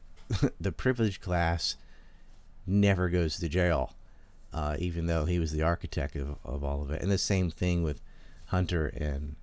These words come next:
Chris Hines of the Heinz ketchup empire. They never got any consequences. Of course, they're never really involved in, a, in an intellectual capacity or anything. They're just there because they're access to their dads, you know,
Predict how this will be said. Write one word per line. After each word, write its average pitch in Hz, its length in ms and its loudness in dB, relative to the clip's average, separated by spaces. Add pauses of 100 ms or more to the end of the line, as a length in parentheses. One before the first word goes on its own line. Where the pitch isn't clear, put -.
(140)
Chris - 260 -4
Hines 82 420 0
of 71 100 -6
the 78 80 0
Heinz 78 340 0
ketchup - 440 -2
empire. 76 480 -2 (720)
They 104 140 4
never 107 240 4
got 90 180 2
any 82 140 -2
consequences. - 1080 -6
Of 90 120 -6
course, 101 480 2 (800)
they're 120 200 8
never 120 320 6
really 104 280 8
involved 87 680 4
in, 82 140 2
a, 76 140 0 (120)
in 92 120 2
an 82 100 2
intellectual 90 600 2
capacity 80 640 2
or 71 80 2
anything. 80 420 0
They're 92 160 4
just 98 300 2
there 92 340 6
because 78 360 -2
they're 85 240 2
access 80 680 2
to 85 160 0
their 73 200 0 (100)
dads, 71 580 -2 (540)
you 85 140 0
know, 67 160 0